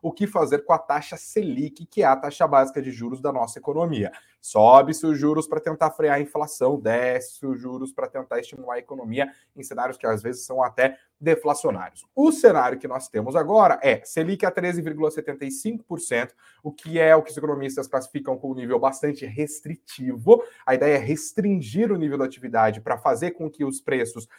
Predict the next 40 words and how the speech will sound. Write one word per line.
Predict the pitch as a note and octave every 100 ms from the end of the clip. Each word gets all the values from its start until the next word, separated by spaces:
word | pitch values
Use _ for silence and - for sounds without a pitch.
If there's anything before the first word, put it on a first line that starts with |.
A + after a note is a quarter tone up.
| _ -
parem | D#3 D3 C#3
de | C3
subir, | C3+ C#3 A2+ F3 A#3
ou | E3 D#3+
pelo | E3 D#3
menos | D#3 D3 -
subam | - F#3+ F3+ A3 - _ E3+
dentro | F3+ F3+
de | D3+
uma | G#3+ B3+
meta | G3+ E3+ F3
que | E3+
é | D#3
estabelecida | E3 D3 D3 - C3 D3+
pelo | D3+ D3+
Conselho | C#3+ - B2+
Monetário | C#3 C#3+ C#3+ G#2+ A2+
Nacional. | B2+ - A#3 A#2+ - _ _ _ _ _ _ _
A | E3+
meta | F3+ D#3+ - G#2+ - -
pra | C3+
esse | C#3+ -
dois | A2
mil | G#2+
e | G#2+
vinte | A#2
e | -
três | E3 E3 - _ _ -
é | C#3
de | C#3
uma | E3
inflação | F#3+ D#3+ - D#3+
de | D3+
três | D#3 D3+ D3
vírgula | D3 D3+
vinte | D#3 D#3+
e | -
cinco | F#3+ F3+
por | - D#3+
cento. | - G2+